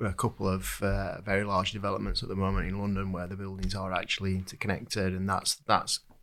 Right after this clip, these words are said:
kind of the whole approach of that particular developer down there is about increasing data visibility, uh, out of each of those buildings so that they can actually respond to that demand from the building. So if they can,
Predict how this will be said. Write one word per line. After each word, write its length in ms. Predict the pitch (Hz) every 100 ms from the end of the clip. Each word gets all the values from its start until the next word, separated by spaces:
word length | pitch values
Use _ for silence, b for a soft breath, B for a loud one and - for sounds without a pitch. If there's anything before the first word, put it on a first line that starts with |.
| - -
kind 200 | 101 101
of 220 | 85 - - B B -
the 80 |
whole 320 | 107 127 117 104
approach 420 | - 107 101 -
of 140 | 95
that 200 | 101 95
particular 480 | - - 98 101 95
developer 440 | 92 98 101 101
down 240 | 98 90 98
there 240 | 95 92
is 240 | 92 87 - _ _ _ _ -
about 280 | 107 101 101
increasing 580 | 92 110 110 - 107
data 320 | 95 104 95 95
visibility, 800 | 98 98 98 98 98 101 95 - _ -
uh, 160 | 95 - -
out 260 | 98 98 98
of 200 | 92 101
each 240 | 101 -
of 80 | 98
those 180 | 98 95
buildings 720 | 101 101 95 92 92 92 -
so 220 | - 104 95
that 180 | 95
they 80 | 101
can 460 | 95 101 98 95 - 101
actually 420 | 98 - 98 95
respond 580 | 95 - 95 98 98 92
to 140 | 98
that 280 | 98 95 - - -
demand 480 | 101 98 101 104 95
from 180 | 101 101
the 80 |
building. 380 | 95 104 104 104
So 180 | 98 95
if 140 | 95
they 160 | 120 110
can, 340 | - 95 92